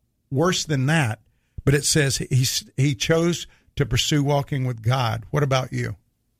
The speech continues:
What are you gonna pursue? And then verse twenty-six, he chose to pursue walking with God's perspective rather than have the possessions of the world. Moses had access to all the riches. In verse twenty-six,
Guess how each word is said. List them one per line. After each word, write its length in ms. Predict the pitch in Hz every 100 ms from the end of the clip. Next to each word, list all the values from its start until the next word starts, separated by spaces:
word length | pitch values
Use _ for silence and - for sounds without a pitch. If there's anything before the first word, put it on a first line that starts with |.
| -
What 140 | 147 143
are 60 |
you 120 | 151
gonna 220 | 151 160 117
pursue? 400 | 120 - 135 127
And 120 | 151
then 260 | 214 185 - _ _ _
verse 240 | 143 165 -
twenty-six, 800 | 175 180 151 - 233 196 - - _ _
he 120 | 180 175
chose 380 | - 214 220
to 120 | - 185
pursue 320 | 151 202 180
walking 500 | 135 180 196 208 165
with 160 | 135
God's 340 | 113 160 165 -
perspective 760 | 147 - - 220 233 160 135
rather 240 | 151 156 147
than 200 | 147 139
have 260 | 160 139
the 140 | 127 - - _ -
possessions 640 | 151 110 160 170 180 139
of 140 | 151 131
the 80 | 135
world. 440 | 143 151 117 104 - _ -
Moses 520 | 131 165 226 254 208
had 180 | 175 147
access 520 | 156 165 - 170 156
to 140 | 147 - -
all 340 | 156 196 233
the 140 | 233 214
riches. 360 | 208 202 143
In 140 | 139 131
verse 220 | 170 -
twenty-six, 760 | 180 175 147 - 208 202 -